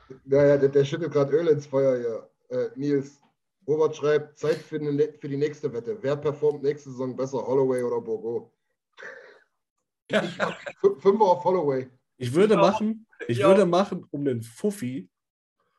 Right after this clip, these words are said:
Speaker 3: Bourgault performt besser bei übernächstes Jahr.
Speaker 1: Du meinst, wenn die Saisons vergleichbar sind?
Speaker 3: Ja.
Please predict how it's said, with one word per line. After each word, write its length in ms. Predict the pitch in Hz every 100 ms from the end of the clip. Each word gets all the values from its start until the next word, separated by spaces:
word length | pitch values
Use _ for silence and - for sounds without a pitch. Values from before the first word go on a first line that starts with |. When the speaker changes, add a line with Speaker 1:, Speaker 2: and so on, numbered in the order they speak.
| 104 95 -
Speaker 3:
Bourgault 540 | 139 139 139 190 190
performt 380 | 156 - 156 139
besser 220 | 151 139
bei 100 | 120
übernächstes 540 | 120 127 80 - - -
Jahr. 140 | - _ _ _ - _ _ - -
Speaker 1:
Du 80 | 117
meinst, 300 | 127 143 143
wenn 100 | 139
die 80 |
Saisons 340 | 131 131 151 165
vergleichbar 460 | 135 123 135 143
sind? 260 | 135 151 - _ _ _
Speaker 3:
Ja. 140 | -